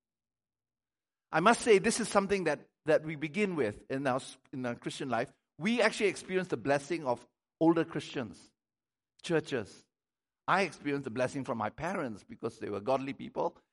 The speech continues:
And as a result of that, I am a recipient of their godliness. There are certain things that happened to me that were easier than,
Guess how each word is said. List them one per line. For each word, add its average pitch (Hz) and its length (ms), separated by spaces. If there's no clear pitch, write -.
And 139 140
as 127 100
a 131 60
result 127 340
of 113 80
that, 123 160
I 190 140
am 226 140
a 170 80
recipient 151 640
of 110 180
their 117 180
godliness. 101 720
There 170 120
are 175 80
certain 233 400
things 196 260
that 160 120
happened 160 320
to 147 60
me 147 100
that 131 180
were 127 200
easier 147 420
than, 101 260